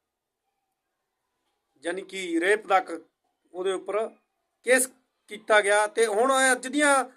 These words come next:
ਖਬਰਾਂ ਜੋ ਆਈਆਂ ਸਾਹਮਣੇ ਬਈ, ਬਹੁਤ ਵੱਡੀ ਖਬਰ ਆਈ ਹੈ ਸਾਹਮਣੇ। ਇਹਦੇ ਵਿੱਚ ਉਹਨਾਂ ਦੇ ਜੋ ਬਿਆਨ ਆਏ ਆ ਆਪਦੇ ਬੰਨਿਓ, ਸਫਾਈ ਦੇ ਵਿੱਚ ਕਹਿ ਰਹੇ ਆ ਵੀ ਸਾਡਾ ਕੋਈ ਵੀ ਉਹਦੇ ਨਾਲ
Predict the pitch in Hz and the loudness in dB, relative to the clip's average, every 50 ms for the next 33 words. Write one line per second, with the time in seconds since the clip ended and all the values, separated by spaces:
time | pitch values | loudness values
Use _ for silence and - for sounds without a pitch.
0 | _ _ _ _ _ - - 233 240 269 277 285 277 262 269 254 247 233 226 233 | _ _ _ _ _ 4 6 6 6 8 6 4 4 4 4 4 4 4 4 2
1 | 233 226 - - 214 226 226 247 247 240 226 226 226 226 220 240 254 254 247 - | 0 0 2 2 0 0 0 0 0 2 2 0 0 0 0 0 0 0 0 -4
2 | 226 233 226 233 220 220 - 208 214 214 214 220 214 214 214 214 202 - - 214 | -4 -4 -4 -6 -6 -2 -2 0 0 0 0 -2 -2 -2 -4 -6 -6 -4 -6 -6
3 | 220 247 254 262 254 240 240 - - - _ _ _ _ _ _ - 226 247 269 | -4 -4 -4 -4 -4 -6 -8 -12 -20 -20 _ _ _ _ _ _ -2 2 4 4
4 | 262 254 240 233 226 226 - 247 240 240 240 233 226 180 220 233 240 254 247 233 | 4 6 4 2 2 2 0 2 4 4 4 4 2 0 -2 0 0 2 2 2
5 | 233 226 226 226 220 220 220 - 196 190 196 214 240 240 247 233 233 226 220 214 | 2 2 2 2 0 0 2 4 4 6 6 6 6 6 6 6 6 6 6 6
6 | 202 196 190 180 196 208 220 226 233 247 240 226 220 214 214 214 214 208 202 - | 6 6 4 4 2 2 2 4 2 2 2 2 0 -2 -2 -2 -4 -4 -4 -6
7 | - - 190 190 202 214 214 214 214 208 208 202 196 185 156 147 165 185 180 - | -6 -2 0 0 0 -2 -2 0 0 2 2 2 0 -4 -8 -12 -14 -14 -10 -8
8 | 202 190 190 165 185 185 202 214 214 214 202 202 196 185 175 170 _ _ _ _ | -6 -6 -6 -4 -2 -2 -2 0 0 -2 -2 0 -2 -2 -4 -6 _ _ _ _
9 | _ _ _ _ _ 208 226 220 - 202 202 202 - 226 220 220 220 214 208 208 | _ _ _ _ _ -10 -8 -2 0 2 2 2 4 4 4 4 2 0 -2 -2
10 | 220 226 233 226 214 214 202 190 180 165 _ _ _ _ _ _ _ _ _ _ | -2 -2 -6 -8 -8 -10 -10 -12 -14 -18 _ _ _ _ _ _ _ _ _ _
11 | _ - 202 214 214 233 233 220 214 202 196 196 185 175 160 | _ -4 -2 2 4 4 4 4 4 4 2 2 0 -2 -6